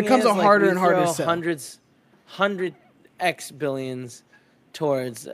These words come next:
Speaker 2: you know, um, military stuff.
Speaker 1: Yeah, that's
Speaker 2: And it's like, I
Speaker 1: that's
Speaker 2: wonder how much of that is essential.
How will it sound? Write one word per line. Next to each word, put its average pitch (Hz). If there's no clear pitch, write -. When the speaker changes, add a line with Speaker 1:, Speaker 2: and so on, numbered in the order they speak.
Speaker 2:
you 147
know, 127
um, 123
military 139
stuff. 127
Speaker 1:
Yeah, 220
that's 151
Speaker 2:
And 156
it's 147
like, 160
I 123
Speaker 1:
that's 190
Speaker 2:
wonder 269
how 208
much 202
of 170
that 156
is 139
essential. -